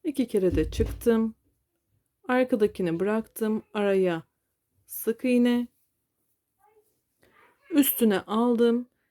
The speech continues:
Şimdi bu aradakine batıyorum. İkili trabzan. Arkadakine atladım. Ara kısma sık iğne. Üstüne aldım.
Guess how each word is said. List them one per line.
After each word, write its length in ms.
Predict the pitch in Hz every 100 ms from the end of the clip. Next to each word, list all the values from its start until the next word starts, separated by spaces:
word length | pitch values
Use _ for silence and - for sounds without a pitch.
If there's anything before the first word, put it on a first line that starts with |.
| _
Şimdi 260 | - 277 262
bu 120 | 302
aradakine 760 | 277 269 233 240 240 226 196 180 -
batıyorum. 760 | 254 - 269 254 247 247 254 _ _ _ _ _ _ _ -
İkili 440 | 349 - 233 233
trabzan. 600 | - 208 185 165 - 160 - _ _ _ _ _ _ _ _ -
Arkadakine 680 | 285 285 269 220 214 185
atladım. 720 | 175 220 - 247 220 233 233 - _ _ -
Ara 260 | 262 226
kısma 640 | - 185 - 180 196 226 262 _ _ _ -
sık 320 | - 214 -
iğne. 260 | 165 156 - _ _ _ _ _ _ _ 359
Üstüne 440 | 285 - 202 175
aldım. 640 | - 214 226 220 226 226